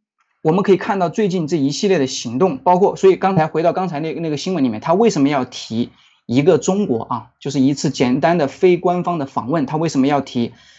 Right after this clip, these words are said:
这个是对一个中国的挑战？就是因为前段时间这个内德普莱斯还有美国驻华大使馆的一个中文推里面就讲到了这个美国鼓励跟台湾的这个交往，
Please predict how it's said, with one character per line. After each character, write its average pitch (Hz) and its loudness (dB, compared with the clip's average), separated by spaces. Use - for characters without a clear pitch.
这 143 4
个 123 4
是 151 -2
对 143 2
一 139 4
个 143 2
中 202 0
国 143 2
的 120 -4
挑 110 -10
战？ 117 -10
就 226 4
是 147 -2
因 143 0
为 117 -2
前 - -4
段 170 2
时 135 -4
间 127 -2
这 139 0
个 117 0
内 147 0
德 135 2
普 - -6
莱 120 0
斯 139 -4
还 143 -2
有 147 0
美 131 0
国 135 -2
驻 151 0
华 135 2
大 139 0
使 135 -8
馆 123 -6
的 110 -10
一 127 -4
个 147 -2
中 202 0
文 139 2
推 139 -4
里 160 -2
面 117 -2
就 139 0
讲 127 -2
到 127 -2
了 123 -4
这 120 -4
个 110 -6
美 143 2
国 170 4
鼓 160 0
励 220 2
跟 156 -4
台 135 -2
湾 151 -2
的 131 -6
这 143 -6
个 127 -2
交 143 0
往， - -2